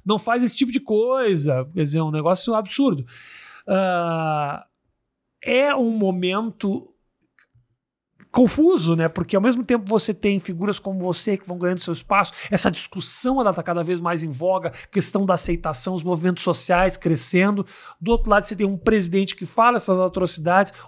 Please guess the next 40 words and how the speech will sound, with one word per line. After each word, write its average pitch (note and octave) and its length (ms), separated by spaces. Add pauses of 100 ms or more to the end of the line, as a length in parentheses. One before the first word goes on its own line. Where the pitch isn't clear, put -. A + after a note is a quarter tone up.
uma A3+ 160
igreja G3 720
cada F3+ 260
vez F#3 160
que G3+ 100
critica G#3 800
mais F3 440
e - 20
tal. F#3+ 180 (520)
Qual A#3+ 500
é D4+ 380 (200)
a A3 140
maneira G3+ 960
que D3+ 160
a D#3+ 60
gente E3 260
tem, E3+ 140
qual E3+ 180
é A3 80
o D4 100
caminho G3 560
que - 120
você E3 260
sente E3 420
que D3 200
existe D3 640 (440)
pra F3+ 160
que F3+ 140
a - 20
gente E3+ 280
tenha, E3+ 640 (1120)
pra F3+ 100
que F#3+ 140
realmente A#3+ 420
o G#3+ 40
país, F#3 420
esse - 180
país F3+ 300
tão D#4+ 340
conservador, F#3 920